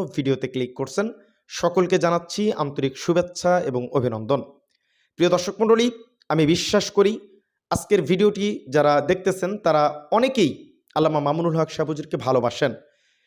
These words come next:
সেই ভালোবাসার দোহাই দিয়ে আপনাদের কাছে অনুরোধ করব, আজকের ভিডিওটি পরিপূর্ণ দেখবেন ইনশাআল্লাহ। বাংলাদেশে নির্বাচন হয়ে গেছে, বিএনপি বিজয় উল্লাস করছে, জামাত ইসলাম মেনে নিয়েছে, আল্লাহ তারা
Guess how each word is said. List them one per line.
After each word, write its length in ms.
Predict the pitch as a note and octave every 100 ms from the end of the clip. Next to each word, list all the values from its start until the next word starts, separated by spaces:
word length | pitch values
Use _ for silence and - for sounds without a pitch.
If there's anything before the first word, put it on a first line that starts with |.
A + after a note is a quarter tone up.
| _ -
সেই 200 | G3+ G#3
ভালোবাসার 600 | D#3 G3 G3+ - G#3+ G#3 - - _ C3
দোহাই 380 | E3 F3 G#3+ G3+
দিয়ে 200 | G#3 F3+
আপনাদের 320 | E3 D#3 D#3
কাছে 200 | E3 -
অনুরোধ 320 | D3 E3 F#3 -
করব, 220 | E3 G#3 A#3 - - _ _
আজকের 400 | F3 - - F#3 C#3+
ভিডিওটি 360 | D#3+ F#3 F#3+
পরিপূর্ণ 440 | - E3 D3+ D#3 D3+
দেখবেন 320 | C3+ A#2+ D3
ইনশাআল্লাহ। 600 | C3+ - C3+ A2+ A2 A#2+ G2+ - _ _ _ _ _ _ _
বাংলাদেশে 440 | D#3+ G3 G3 G#3 G#3
নির্বাচন 420 | G3+ F#3+ G#3 G#3
হয়ে 240 | F#3 G3 F#3
গেছে, 240 | F3 F#3 F#3 - _ _ _
বিএনপি 420 | B2 E3+ F#3 F#3
বিজয় 320 | D#3+ D#3 F3 F3
উল্লাস 240 | F3 F3
করছে, 340 | - E3+ - F3 E3
জামাত 340 | C#3+ E3 F3
ইসলাম 340 | F3 - E3+ E3+
মেনে 200 | C#3+ D#3+
নিয়েছে, 380 | E3+ D#3+ D#3+ D#3 D#3 - _ _ _ _ _ -
আল্লাহ 320 | A#2 C#3+ C3+ B2+ -
তারা 240 | D3+ C#3